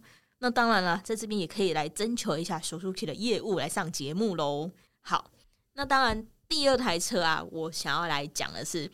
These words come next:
我自己也很喜欢的。哎，怎么这集好像都是在讲自己私心喜欢的车子呢？当然就是特斯拉的 Model 三啦。那当然你用，呃，一般汽车的视角去看待特斯拉，我猜马斯克一定会生气，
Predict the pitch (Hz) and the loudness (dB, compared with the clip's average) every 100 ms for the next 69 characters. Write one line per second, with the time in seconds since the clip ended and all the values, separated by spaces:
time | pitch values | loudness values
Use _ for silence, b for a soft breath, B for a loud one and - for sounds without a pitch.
0 | B B B - - 60 - - 269 247 | B B B -14 -12 -12 -16 -6 -4 -2
1 | 156 156 170 - 151 156 165 - B B | -2 -2 -2 -4 -2 -2 -4 -8 B B
2 | _ 269 247 - - 196 180 294 262 190 | _ -4 -4 -6 0 2 4 2 0 0
3 | 160 170 285 233 196 - 247 294 254 214 | 0 4 4 4 0 4 4 8 6 6
4 | 180 214 170 190 233 247 233 247 165 170 | 4 2 0 0 0 0 2 2 0 0
5 | 170 160 165 156 - 92 226 b b b | -4 -4 -4 -4 -8 -12 -14 b b b
6 | b 294 302 233 233 240 285 220 202 185 | b 2 4 4 0 -2 2 2 4 4
7 | 170 160 156 151 - 139 113 110 - b | 4 4 0 -2 -4 -4 -4 -6 -10 b
8 | b b b b b 285 302 285 262 208 | b b b b b -2 4 6 6 4
9 | 156 185 214 196 208 - _ _ _ 151 | 0 2 2 0 -6 -12 _ _ _ -6
10 | 123 92 208 208 196 214 - 226 185 185 | -6 -6 -2 0 2 0 -2 -2 -2 -2
11 | 160 - 196 208 - - 160 151 165 147 | -2 -4 -4 -4 -4 -6 -4 -4 -6 -6
12 | - 143 147 139 143 202 170 175 175 185 | -4 -2 -2 -2 -2 0 0 0 -4 -4
13 | 147 143 - 120 151 - | -4 -6 -6 -6 -4 -4